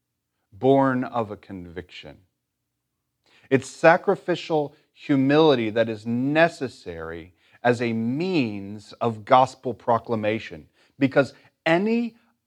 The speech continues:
other means is a contradiction, an obstacle to the sacrificial, condescending grace of the incarnation and the cross that are so central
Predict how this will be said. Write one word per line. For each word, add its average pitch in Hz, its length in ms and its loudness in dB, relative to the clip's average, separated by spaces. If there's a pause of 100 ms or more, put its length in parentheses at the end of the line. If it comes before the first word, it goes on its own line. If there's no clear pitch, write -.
other 156 540 2
means 123 880 -4
is 131 180 -2
a 131 120 2
contradiction, 156 1700 -2 (1000)
an 131 280 -2 (200)
obstacle 123 1120 -2 (960)
to 147 100 -4
the 135 120 2
sacrificial, - 920 2
condescending 147 1400 -2
grace 117 640 -2 (240)
of 117 180 0
the 127 220 -8
incarnation 127 1040 -6 (640)
and 117 200 -4
the 110 80 -8
cross 139 680 0
that 117 140 -6
are 113 100 -4
so - 480 -2
central 110 840 -8